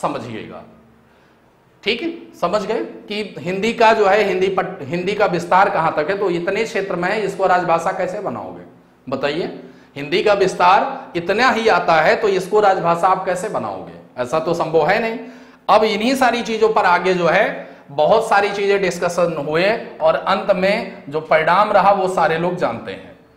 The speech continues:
अगली चीज इसको समझते हैं, ठीक, हिंदी जो भाषी क्षेत्र है या हिंदी क्षेत्र के नाम से इन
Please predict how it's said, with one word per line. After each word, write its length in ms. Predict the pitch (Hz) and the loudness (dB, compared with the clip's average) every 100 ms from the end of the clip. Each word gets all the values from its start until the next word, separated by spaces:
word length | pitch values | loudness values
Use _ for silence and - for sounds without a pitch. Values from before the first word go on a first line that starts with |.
| _ _ _ - - | _ _ _ -20 -2
अगली 260 | 185 226 262 | 0 2 0
चीज 240 | 262 247 | -2 -2
इसको 240 | 247 247 240 | -4 -2 -2
समझते 380 | 226 214 - | 0 -4 -4
हैं, 400 | 214 208 247 - - - _ _ _ _ _ _ _ | -6 -6 -14 -18 -20 -20 _ _ _ _ _ _ _
ठीक, 520 | 190 208 - - - _ _ _ _ _ _ _ _ _ _ _ _ | -2 -2 -6 -18 -20 _ _ _ _ _ _ _ _ _ _ _ _
हिंदी 340 | - 214 240 311 | -6 -2 -2 -2
जो 180 | 294 262 | 0 0
भाषी 480 | - 185 185 247 | 4 2 2 0
क्षेत्र 340 | - 208 196 175 | -2 -4 0 0
है 180 | 190 254 | 2 4
या 120 | 247 | 4
हिंदी 360 | 180 202 247 | 2 -2 -2
क्षेत्र 300 | 254 226 208 | -2 -4 -4
के 120 | 190 202 | -2 0
नाम 260 | 180 175 | 0 -2
से 140 | 175 226 | -2 -2
इन 280 | 220 202 | -2 -6